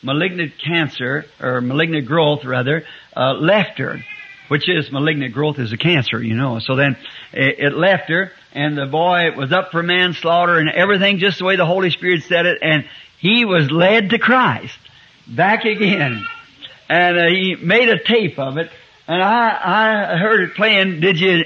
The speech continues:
enjoy that little old Southern talk? Said, "Down here in North Carolina," <laughs> he said. <laughs> Oh, I just love that, them old Southern people.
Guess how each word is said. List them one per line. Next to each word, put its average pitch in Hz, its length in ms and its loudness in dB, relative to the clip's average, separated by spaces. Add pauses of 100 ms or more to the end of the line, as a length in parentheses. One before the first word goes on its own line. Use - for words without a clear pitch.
enjoy 185 640 4
that 190 180 4 (640)
little 214 240 4
old 214 220 4
Southern 208 440 2
talk? 165 360 0
Said, 156 320 0
"Down 190 320 2
here 190 320 2
in 135 440 -2
North 175 420 0
Carolina," 170 840 0
<laughs> - 20 -2
he 151 80 2
said. 170 720 -2
<laughs> - 40 -4 (500)
Oh, 190 220 4
I 175 480 4
just 175 140 0
love 147 320 2
that, 120 320 -2
them 143 500 0
old 147 260 2
Southern 143 460 0
people. 147 380 -4